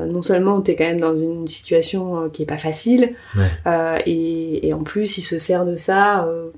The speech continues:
Speaker 1: pour te dévaloriser,
Speaker 2: Hmm.
Speaker 1: pour te rabaisser. Euh, donc ça, ouais, je l'ai, j'ai assez mal vécu, ça m'a, ça m'a, ça m'a duré, euh, enfin, je, ça m'a laissé un peu des traces, mais au final, je m'en suis bien sortie, et puis j'ai, j'ai,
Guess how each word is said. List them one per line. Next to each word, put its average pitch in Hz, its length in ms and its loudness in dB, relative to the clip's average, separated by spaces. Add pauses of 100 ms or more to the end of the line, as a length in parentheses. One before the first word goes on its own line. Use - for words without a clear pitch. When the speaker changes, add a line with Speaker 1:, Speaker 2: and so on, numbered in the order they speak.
Speaker 1:
pour 175 340 -4
te - 80 -6
dévaloriser, 175 760 2 (220)
Speaker 2:
Hmm. 95 380 2 (240)
Speaker 1:
pour 196 140 -8
te 190 80 -2
rabaisser. 185 600 2 (500)
Euh, 175 480 -6 (760)
donc 175 280 -4
ça, 302 300 4
ouais, 277 140 4
je 220 80 -2
l'ai, 180 320 2
j'ai 175 180 -6
assez 190 200 -2
mal 190 180 2
vécu, 196 220 4
ça 196 160 -4
m'a, 165 320 -4
ça 165 160 -12
m'a, 170 300 -10
ça 175 60 -10
m'a 175 120 -4
duré, 180 400 -8
euh, 165 220 -12 (260)
enfin, 170 260 -12
je, 170 140 -8 (1000)
ça - 160 -8
m'a 170 100 4
laissé 180 240 6
un 196 100 6
peu 196 140 4
des 170 120 4
traces, 240 300 2
mais 180 60 -2
au 175 40 -4
final, 196 240 4
je 190 80 2
m'en 175 80 0
suis 170 160 -8
bien 180 140 2
sortie, 202 460 0
et 196 80 6
puis 175 180 -6
j'ai, 160 360 -8
j'ai, 165 280 -8